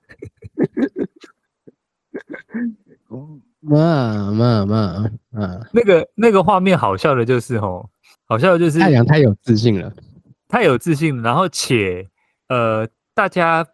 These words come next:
Speaker 2: 不知道这个时候是不是该欢呼，因为大家听不懂，你知道吗？I feel so
Speaker 1: 呃，对，大家在
Speaker 2: 哇酷哇酷，然后，
Speaker 1: 挑战。
Speaker 2: 对，有一些人貌似想要欢呼，有出现零星几声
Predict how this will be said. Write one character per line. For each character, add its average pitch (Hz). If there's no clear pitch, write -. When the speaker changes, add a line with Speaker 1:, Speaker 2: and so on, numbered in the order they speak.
Speaker 2:
不 202
知 165
道 175
这 202
个 160
时 127
候 139
是 196
不 165
是 160
该 135
欢 120
呼， 117
因 135
为 147
大 139
家 135
听 127
不 131
懂， 87
你 87
知 95
道 95
吗？ 104
I 170
feel 190
so 170
Speaker 1:
呃， -
对， -
大 185
家 180
在 196
Speaker 2:
哇 175
酷 -
哇 -
酷， 156
然 139
后， -
Speaker 1:
挑 -
战。 120
Speaker 2:
对， 165
有 208
一 254
些 330
人 160
貌 226
似 233
想 120
要 131
欢 127
呼， 117
有 123
出 180
现 180
零 127
星 147
几 104
声 113